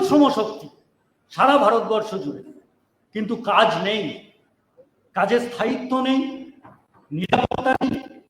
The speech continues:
এবং গোটা যুবজীবন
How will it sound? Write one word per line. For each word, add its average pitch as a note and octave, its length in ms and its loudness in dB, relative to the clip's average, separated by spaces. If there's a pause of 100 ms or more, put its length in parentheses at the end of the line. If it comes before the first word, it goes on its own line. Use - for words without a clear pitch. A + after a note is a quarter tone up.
এবং G3 160 -2 (3250)
গোটা - 300 -2
যুবজীবন D#3+ 640 -6